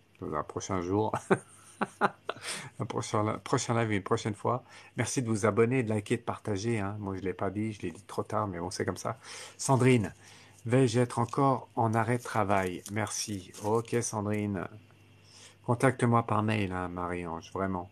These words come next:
Contacte-moi par mail. Sandrine. Ah oui, en plus, on se connaît, Sandrine. Donc, pareil.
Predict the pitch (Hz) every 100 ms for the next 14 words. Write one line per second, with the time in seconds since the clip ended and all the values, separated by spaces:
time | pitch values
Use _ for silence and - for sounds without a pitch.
0 | - - - - _ _ _ _ _ -
1 | - 104 110 - 110 107 101 101 92 92
2 | 90 82 82 - _ - - - _ _
3 | _ - - _ _ _ _ _ _ _
4 | _ _ - 110 107 113 107 92 - _
5 | - 113 120 113 110 113 95 120 117 -
6 | 92 - 104 123 113 95 95 87 - -
7 | - - - - 107 - - - 101 90
8 | 101